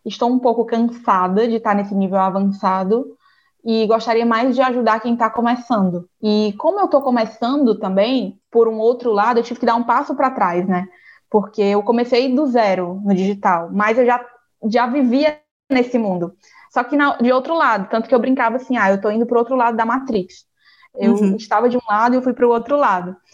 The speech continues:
Speaker 1: porque eu dizia que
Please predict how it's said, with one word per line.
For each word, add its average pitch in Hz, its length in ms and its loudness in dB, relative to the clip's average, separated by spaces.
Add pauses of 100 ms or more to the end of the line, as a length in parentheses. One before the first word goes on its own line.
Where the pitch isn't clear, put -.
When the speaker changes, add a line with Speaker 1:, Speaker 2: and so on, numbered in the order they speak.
(200)
Speaker 1:
porque 202 1000 0 (100)
eu 208 140 4
dizia 214 420 2
que 240 880 -2